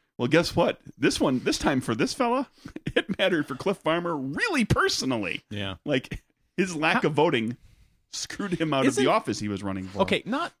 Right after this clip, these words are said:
Speaker 2: <laughs> not only should you, should you, A, vote, just in every election you can, um, but, but B, especially when you're running and you can <laughs> vote for yourself.
Speaker 1: And you know you're in a,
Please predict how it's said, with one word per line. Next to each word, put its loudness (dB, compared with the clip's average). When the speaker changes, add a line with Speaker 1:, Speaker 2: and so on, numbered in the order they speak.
Speaker 2:
<laughs> -16
not 4
only 0
should -2
you, -4
should 2
you, -6
A, 0
vote, -10
just -10
in -8
every -4
election -10
you -12
can, -12
um, -6
but, -2
but -4
B, 0
especially 2
when -4
you're 4
running 2
and 2
you 8
can 4
<laughs> 2
vote 6
for 0
yourself. -2
Speaker 1:
And 4
you 2
know 6
you're 2
in -2
a, 2